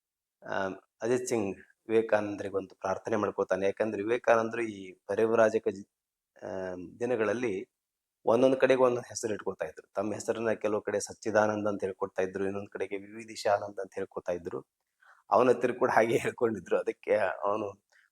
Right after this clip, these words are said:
ಮತ್ತೆ, ಆದ್ರೆ ಅವನ ಹತ್ರ ಹೇಳ್ತಾ ಹೇಳಿರ್ಬೇಕು ಬಹುಶಃ ಸ್ವಾಮೀಜಿ, ಆ, ಸನ್ಯಾಸ ತೆಗೆದುಕೊಂಡಾಗ ತಮ್ಮ ಹೆಸರು ವಿವೇಕಾನಂದ ಅಂತ. ಅದಕ್ಕೆ ಅವನು ಒಂದು ಪ್ರಾರ್ಥನೆಯನ್ನು ಮಾಡ್ಕೊತಾನೆ,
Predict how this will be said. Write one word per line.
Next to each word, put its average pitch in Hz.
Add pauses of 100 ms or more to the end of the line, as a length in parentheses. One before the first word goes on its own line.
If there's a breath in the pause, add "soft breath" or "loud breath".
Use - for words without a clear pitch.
(120)
ಮತ್ತೆ, 113
ಆದ್ರೆ 117 (540)
ಅವನ 107
ಹತ್ರ 101
ಹೇಳ್ತಾ 113
ಹೇಳಿರ್ಬೇಕು 110
ಬಹುಶಃ 98
ಸ್ವಾಮೀಜಿ, 95 (920)
ಆ, 98
ಸನ್ಯಾಸ 110
ತೆಗೆದುಕೊಂಡಾಗ 107
ತಮ್ಮ 95
ಹೆಸರು 92
ವಿವೇಕಾನಂದ 95
ಅಂತ. 90 (600)
ಅದಕ್ಕೆ 117 (400)
ಅವನು 117
ಒಂದು 95
ಪ್ರಾರ್ಥನೆಯನ್ನು 107
ಮಾಡ್ಕೊತಾನೆ, 101